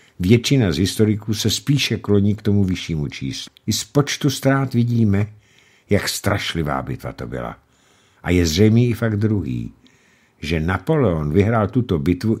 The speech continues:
i přes menší armádu. Nejprve se musím ale podívat na to, co předcházelo této bitvě, abychom pochopili tehdejší politickou, ale i válečnou strategii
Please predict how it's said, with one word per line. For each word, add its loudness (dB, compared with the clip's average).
i 2
přes -8
menší 0
armádu. -4
Nejprve 2
se 2
musím 2
ale 2
podívat 2
na 0
to, 0
co -4
předcházelo -4
této -8
bitvě, -2
abychom 2
pochopili 0
tehdejší 0
politickou, -4
ale 0
i 0
válečnou -2
strategii -2